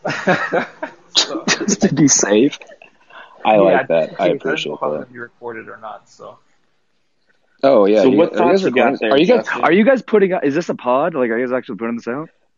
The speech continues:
Speaker 3: So what I think I'm gonna do with the audio is I'm going to, uh, scrape the audio and then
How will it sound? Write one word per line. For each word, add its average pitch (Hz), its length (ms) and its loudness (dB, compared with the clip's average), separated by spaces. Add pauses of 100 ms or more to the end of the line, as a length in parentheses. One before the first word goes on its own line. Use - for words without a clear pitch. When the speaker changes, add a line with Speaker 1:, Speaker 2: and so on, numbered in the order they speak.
(120)
Speaker 3:
So 135 340 0
what 165 120 -2
I 165 120 -4
think 147 260 -6
I'm 143 100 0
gonna 127 160 -2
do 110 220 -4
with 127 160 -4
the 98 160 -4
audio 120 720 -4
is 107 260 -4
I'm 110 260 0
going 107 340 -6
to, 95 520 -10 (1080)
uh, 104 220 0
scrape 131 400 -2
the 127 160 -2
audio 110 540 -2
and 98 280 -10
then 98 320 -10